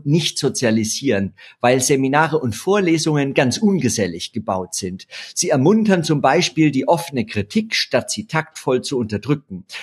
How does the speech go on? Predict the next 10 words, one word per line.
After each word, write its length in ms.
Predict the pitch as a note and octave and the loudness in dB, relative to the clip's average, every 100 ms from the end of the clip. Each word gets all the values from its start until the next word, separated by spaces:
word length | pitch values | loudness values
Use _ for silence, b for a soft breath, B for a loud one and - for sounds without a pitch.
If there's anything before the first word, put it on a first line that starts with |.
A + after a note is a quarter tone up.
| B | B
Und 140 | D#3+ | 0
sie 120 | D#3 D#3+ | 2 2
honorieren 520 | E3 D3 D3 A3+ G3 | 4 2 4 2 2
nicht 180 | D#3+ - | 0 -2
etwa 220 | C3 B2 | -2 -2
die 180 | G#2 G#2+ | -2 -6
knappe 440 | - D#3 D#3+ E3+ | -2 -2 0 0
und 160 | A2+ G#2 | 0 0
geistreiche 580 | B2 D3+ - A#2 G#2+ | 2 2 0 -2 -2
Bemerkung, 640 | G#2+ G#2 C3 D3+ D#3+ D#3 | -4 0 0 0 -2 -6